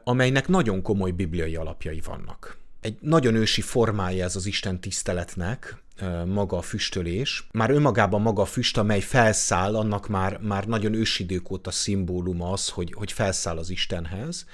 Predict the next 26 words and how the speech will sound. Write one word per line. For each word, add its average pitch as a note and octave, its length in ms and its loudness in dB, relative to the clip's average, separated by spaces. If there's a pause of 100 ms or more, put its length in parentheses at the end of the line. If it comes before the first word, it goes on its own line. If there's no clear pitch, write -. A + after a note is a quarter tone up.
(280)
Nagyon B2+ 240 -2
izgalmas, A2+ 480 0
hogy A2 120 -2
különben G#2 360 0
ez F#2+ 120 0
egy G2+ 140 -2
olyan A2+ 220 0
dolog, G2 300 -2
amely, F2+ 520 0
amely G2 280 0
nem A#2 140 2
csak G2+ 140 -4
a F2 40 -6
kereszténységben, G2 680 -2
hanem F#2+ 140 0
más G2 200 2
vallásokban F2 600 -4
is F2+ 120 -4
fontos F2+ 380 -6
szerepet F2 420 -6
játszik. F#2+ 500 -4 (800)
Ettől - 180 -6
különben G2 240 -2
nem A2+ 120 0
kell G2 160 -4
megijednünk, F2 760 -4